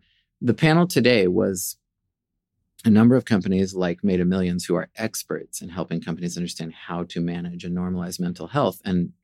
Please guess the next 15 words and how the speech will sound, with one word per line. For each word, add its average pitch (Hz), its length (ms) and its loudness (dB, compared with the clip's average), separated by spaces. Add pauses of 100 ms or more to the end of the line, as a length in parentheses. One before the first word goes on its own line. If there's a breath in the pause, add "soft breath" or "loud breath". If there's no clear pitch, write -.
(140)
how 98 120 -4
to 92 80 0
work 92 280 -4
with 90 180 -4
it 90 100 -6
and 95 120 -14
process 90 440 -6
it 87 180 -6 (560 soft breath)
and 95 180 4
build 123 300 6
on 80 180 -6
it 78 260 -12
and 110 220 6
share - 320 -4
it. - 140 -20